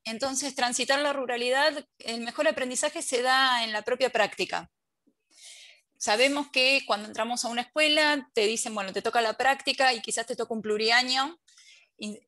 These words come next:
o un plurigrado, o un unialumno, o te toca ser docente a cargo de sala, porque también preparamos para docentes del nivel inicial, y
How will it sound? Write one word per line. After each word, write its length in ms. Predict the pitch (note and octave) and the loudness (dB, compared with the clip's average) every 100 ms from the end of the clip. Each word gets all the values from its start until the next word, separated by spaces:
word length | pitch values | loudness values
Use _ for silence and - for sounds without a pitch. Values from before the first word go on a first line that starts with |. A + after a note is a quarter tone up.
| _ | _
o 120 | G3+ | 0
un 140 | A3+ | 0
plurigrado, 760 | A3 A3 A3 A#3+ C#4+ C#4 C#4 - | 0 2 2 4 6 6 4 2
o 160 | - G#3 | 0 0
un 300 | A#3+ A#3+ - | 0 -2 -6
unialumno, 920 | G#3+ G#3+ G3 B3+ D4+ C4+ C4+ C#4+ C#4+ - | -8 -4 -2 -2 -2 0 2 2 0 -6
o 200 | - G#3 | -2 0
te 160 | - G3 | 0 -2
toca 340 | - G#3+ A3 | -2 0 0
ser 800 | G#3+ - A3+ A3+ G#3+ G#3 G3 G3 | 2 2 2 4 2 2 0 -2
docente 500 | G#3 G3+ A#3+ A#3+ A#3 | -2 -2 -2 0 0
a 80 | G3 | 2
cargo 320 | G#3+ A3 G3+ | 2 0 -2
de 140 | G3 G3+ | -2 -2
sala, 480 | D#4 D#4 D4+ C#4+ - | 0 0 -2 -4 -6
porque 220 | F3 F3 | -14 -8
también 480 | F#3 G3 G#3 F#3+ - | -8 -6 -10 -10 -8
preparamos 840 | G3 G3 F#3+ G3 G3+ G3+ - - | -4 0 2 2 -2 -6 -8 -2
para 200 | G3+ G3 | 0 2
docentes 420 | F#3+ - G#3+ G#3 | 0 -2 -2 -4
del 140 | G#3 G3 | -4 -4
nivel 260 | G3 G#3 | -4 -4
inicial, 580 | G#3 G3+ - D4 C#4 D4 - - - - | -4 -2 2 4 2 0 -10 -16 -16 -8
y 360 | A#3 B3+ C#4+ | -2 0 0